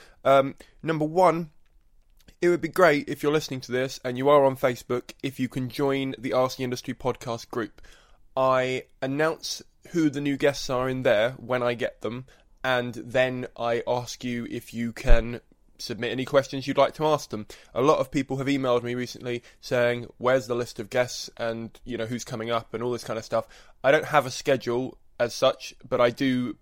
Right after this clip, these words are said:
put them up in as much order as I can. So if you want to be the first person to know when new guests are coming out, please join. I've just had Imando Amanucci sign up, which is amazing, and I'm really excited about that. And I'm actually talking to a few other very big names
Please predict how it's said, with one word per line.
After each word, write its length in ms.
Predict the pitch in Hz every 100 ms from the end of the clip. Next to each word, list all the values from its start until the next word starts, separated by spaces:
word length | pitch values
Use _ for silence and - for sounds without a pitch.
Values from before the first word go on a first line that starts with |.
| -
put 180 | 117
them 140 | - 123
up 240 | 120 - -
in 140 | - 117
as 160 | 117
much 220 | 123 117 117
order 180 | 113
as 100 | 117
I 60 | 113
can. 340 | 110 110 98 - - - _
So 420 | - 151 131 123 - -
if 180 | - 127
you 140 | 143 139
want 140 | 131
to 60 | 143
be 60 |
the 60 | 131
first 260 | - 135
person 300 | - 135 139
to 100 | 127
know 300 | 131 131 131
when 260 | - 123 123
new 140 | 131
guests 260 | 123 127 -
are 40 |
coming 280 | 107 120 127
out, 180 | 151 - - - _ _ -
please 320 | 175 170 143
join. 400 | 180 156 117 98 - - _ -
I've 140 | 131
just 240 | 160 147
had 240 | 156 143 -
Imando 460 | 139 143 139 139
Amanucci 560 | - 139 139 151 - 120
sign 240 | - 110
up, 200 | 110 - -
which 260 | 143 143
is 300 | 135 131 117 - _ _ _
amazing, 640 | - 156 156 151 123 110 104
and 80 | 117
I'm 80 |
really 180 | 127 127
excited 260 | - 113 110
about 180 | 113 107
that. 180 | 131 - - -
And 140 | - 120
I'm 40 |
actually 200 | 131 -
talking 360 | 127 131 131 123
to 120 | 117
a 60 | 110
few 200 | - 135
other 260 | 123 120 - -
very 380 | 120 120 139 143
big 280 | 135 135 120
names 540 | 127 120 107 117 120